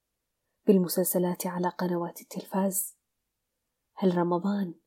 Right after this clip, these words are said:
يعني السهر ليلًا والتسامر؟ لا، رمضان أعمق وأجمل من ذلك. رمضان شهر التلاوة، شهر تقرأ فيه القرآن كما لم تقرأه يومًا،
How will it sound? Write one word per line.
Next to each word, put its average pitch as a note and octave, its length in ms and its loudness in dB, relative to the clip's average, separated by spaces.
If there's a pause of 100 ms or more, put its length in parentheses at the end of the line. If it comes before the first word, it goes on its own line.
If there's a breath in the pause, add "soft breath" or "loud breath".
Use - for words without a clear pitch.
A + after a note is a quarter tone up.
(460)
يعني A#3 280 4
السهر G3 440 0
ليلًا E3+ 440 2
والتسامر؟ F#3+ 720 -4 (1000)
لا، - 200 2 (1400)
رمضان C4 640 8
أعمق G3+ 640 -4
وأجمل F3+ 540 -2
من F3 140 -2
ذلك. - 400 -14 (1800)
رمضان F3 400 2
شهر - 320 -6
التلاوة، G3+ 680 0 (840)
شهر B3+ 500 6
تقرأ A#3+ 540 2
فيه G3 300 0
القرآن G3 640 -2
كما G3+ 240 0
لم F#3+ 180 -2
تقرأه - 520 -6
يومًا، F#3 480 -8